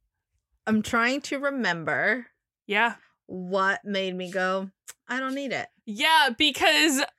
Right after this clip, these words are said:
Speaker 2: I, because the, I would love to know why it's not in your top.
Speaker 1: Here's, here's what happened.
Speaker 2: Yeah.
Speaker 1: I'll tell you what ha-, I, I know what happened. I'll tell you what happened.
Speaker 2: Yeah,
Speaker 1: I'm
Speaker 2: what
Speaker 1: gonna say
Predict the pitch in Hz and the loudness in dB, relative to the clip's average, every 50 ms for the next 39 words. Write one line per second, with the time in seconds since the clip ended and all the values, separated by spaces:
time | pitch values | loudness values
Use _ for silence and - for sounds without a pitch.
0 | - - 269 277 294 302 311 302 311 302 294 269 - - 220 - 285 269 - - | -6 -2 2 4 4 6 4 4 4 2 2 0 -2 -4 -2 -2 -2 -2 0 0
1 | 339 302 262 254 262 269 208 233 208 101 101 _ - - 269 320 320 320 254 240 | 0 0 0 0 0 0 0 -2 -6 -12 -14 _ 0 2 2 2 2 0 -2 -2
2 | 254 277 285 269 285 - - 381 381 226 269 254 254 247 226 214 214 208 - - | 0 0 0 0 0 -2 0 0 0 2 2 2 4 4 2 2 0 -2 -6 -8
3 | 214 202 226 226 226 220 220 220 220 220 202 202 - - 226 220 214 214 214 214 | -4 -2 0 2 4 4 4 4 4 2 0 -2 -6 -2 0 2 2 2 2 2
4 | 208 208 208 - _ _ _ - 220 214 214 202 196 196 202 196 196 190 - - | 0 0 -2 -4 _ _ _ -4 -2 -2 -2 0 -2 -2 -2 -2 -2 -2 -2 -2
5 | 180 160 156 151 - - 226 - - 339 359 320 302 - 262 247 311 320 311 - | -2 -2 -2 -4 -6 -8 -10 -4 -4 -2 -2 -2 -6 -8 -8 -6 -6 -6 -6 -4
6 | 294 277 277 240 180 - - 135 101 - - - - _ _ - 202 165 113 - | -6 -4 -2 -2 -4 -4 -4 -10 -12 -12 -14 -20 -20 _ _ -2 0 0 0 -2
7 | - - 208 202 208 - 240 185 208 202 190 180 - 165 175 170 - - 170 180 | -6 -4 -4 -4 -4 -2 -2 -2 -2 -2 -4 -6 -6 -6 -8 -8 -8 -8 -10 -10
8 | - _ - 185 190 190 185 175 - - 156 147 - - 62 - - _ _ _ | -10 _ -10 -8 -6 -6 -6 -6 -6 -8 -10 -12 -14 -14 -18 -20 -20 _ _ _
9 | _ _ _ _ _ _ _ _ - 165 - - 165 156 143 135 175 - - - | _ _ _ _ _ _ _ _ -16 -12 -4 -2 -2 -2 -2 -4 -4 -6 -8 -12
10 | - - - 220 196 208 208 247 349 302 214 - - 185 262 277 320 370 - - | -12 -10 -8 -4 0 2 2 4 2 2 0 -4 -4 -2 2 4 4 2 4 2